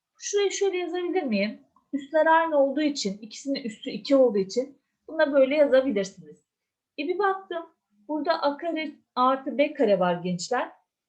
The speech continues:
E burada da A kare artı B kare var. Bu şu değil mi? A kare artı B karenin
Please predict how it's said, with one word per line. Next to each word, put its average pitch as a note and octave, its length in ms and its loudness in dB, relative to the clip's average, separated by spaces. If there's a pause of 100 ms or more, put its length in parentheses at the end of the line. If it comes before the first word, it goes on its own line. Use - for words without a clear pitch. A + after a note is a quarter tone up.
E G#3 140 -6
burada C#4 260 0
da - 120 -6
A C4 160 -2
kare A3+ 220 4
artı F#3+ 360 -4
B F#3+ 160 -4
kare F3 240 -2
var. A3+ 260 -2 (320)
Bu C4+ 60 -8
şu - 200 -6
değil A4+ 200 6
mi? E3+ 240 -8 (320)
A B3+ 160 -4
kare B3+ 280 2
artı A3 460 -2
B A#3 160 4
karenin A3 540 -4